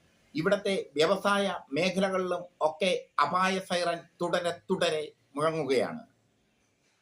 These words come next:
വല്ലാത്തൊരു തിരിച്ചടിയാണ് ഹിസ്ബുള്ള കൊടുത്തിരിക്കുന്നത്. ഇന്നലെ ഇസ്രായേൽ ഇറാന്റെ ആണവ നിലയങ്ങൾ ആക്രമിച്ചു എന്ന വാർത്ത പുറത്തു വന്നതിന് ശേഷം ഹിസ്ബുള്ളയുടെ തിരിച്ചടി വളരെ മാരകമായി തുടരുകയാണ്.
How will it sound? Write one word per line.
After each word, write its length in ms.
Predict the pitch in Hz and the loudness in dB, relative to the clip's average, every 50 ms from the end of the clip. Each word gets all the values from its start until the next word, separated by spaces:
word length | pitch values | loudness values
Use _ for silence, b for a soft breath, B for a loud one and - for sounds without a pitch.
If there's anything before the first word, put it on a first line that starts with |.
| - 233 | -2 0
വല്ലാത്തൊരു 800 | 208 254 170 208 214 233 233 226 214 214 202 190 165 147 - - | 2 2 4 4 2 2 4 2 4 4 4 4 2 0 -4 -6
തിരിച്ചടിയാണ് 720 | 175 170 190 180 - 202 185 175 175 165 160 160 151 123 - - - - | -6 -6 -4 -2 -2 -2 0 0 -2 -4 -2 -2 -4 -6 -8 -10 -10 -10
ഹിസ്ബുള്ള 640 | 147 147 156 160 175 170 151 127 107 87 - - - | -10 -10 -6 -4 -2 0 0 0 0 -2 -4 -6 -2
കൊടുത്തിരിക്കുന്നത്. 720 | 143 151 151 147 156 156 120 98 101 92 - - - - - _ _ _ _ _ _ _ _ _ _ _ - | 0 0 0 0 -2 -4 -6 -6 -10 -12 -14 -18 -20 -20 -20 _ _ _ _ _ _ _ _ _ _ _ -6
ഇന്നലെ 480 | 139 147 180 202 208 202 202 202 170 - - - | -4 0 2 2 2 2 0 -2 -4 -6 -8 -10
ഇസ്രായേൽ 640 | 165 151 - 190 202 202 208 202 202 202 190 - - - | -10 -6 -2 0 0 2 2 4 2 2 0 -2 -8 -4
ഇറാന്റെ 580 | 165 175 185 196 202 202 196 190 180 151 - - _ - - | -2 0 0 0 0 0 -2 -2 -4 -4 -8 -12 _ -4 0
ആണവ 360 | 156 175 190 196 202 202 196 175 - | 2 2 2 2 2 2 0 -2 -2
നിലയങ്ങൾ 540 | 175 175 175 190 185 185 180 180 175 156 - - - | -6 -4 -2 0 -2 -2 -2 -2 -4 -4 -4 -2 0
ആക്രമിച്ചു 680 | 170 185 185 - 196 196 190 180 - 202 180 165 - - | 0 0 0 -2 -2 -2 -2 -2 -4 -4 -4 -6 -4 -6
എന്ന 140 | 165 170 175 | -4 -2 -2
വാർത്ത 440 | 170 165 165 170 170 - 185 170 170 - | 0 2 2 0 0 0 -4 -6 -6 -2
പുറത്തു 260 | 170 170 185 185 - 208 | -2 -2 -2 -2 -4 -4
വന്നതിന് 400 | 185 180 175 180 180 180 175 170 | -4 -4 -6 -6 -8 -8 -8 -6
ശേഷം 440 | - 170 160 160 - 160 127 104 95 b b b b b b b - | -4 -4 -4 -2 -4 -6 -6 -6 -10 b b b b b b b -4
ഹിസ്ബുള്ളയുടെ 680 | 160 160 - 190 208 208 196 196 196 185 180 156 - - _ - | -4 -2 0 0 2 2 4 2 2 0 -2 -4 -4 -8 _ -4
തിരിച്ചടി 540 | 165 170 185 185 - - 202 196 180 156 131 | -4 -2 -2 -2 -2 -2 0 0 -2 -2 -4
വളരെ 300 | 127 139 147 156 170 202 | -2 -2 0 2 2 2
മാരകമായി 760 | 196 196 196 185 185 180 175 170 165 160 147 139 123 117 117 - _ _ - | 2 0 0 -2 -2 -4 -4 -4 -4 -4 -4 -4 -6 -10 -12 -14 _ _ -4
തുടരുകയാണ്. 600 | 160 151 160 160 160 139 127 110 85 73 - - | 2 2 2 2 2 0 -4 -4 -6 -6 -12 -18